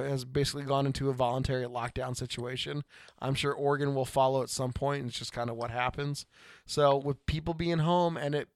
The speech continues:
being crappy weather, um,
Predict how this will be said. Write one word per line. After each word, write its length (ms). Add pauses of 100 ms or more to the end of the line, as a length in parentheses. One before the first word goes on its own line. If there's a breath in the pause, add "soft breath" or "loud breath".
being 240
crappy 380
weather, 480 (540 soft breath)
um, 520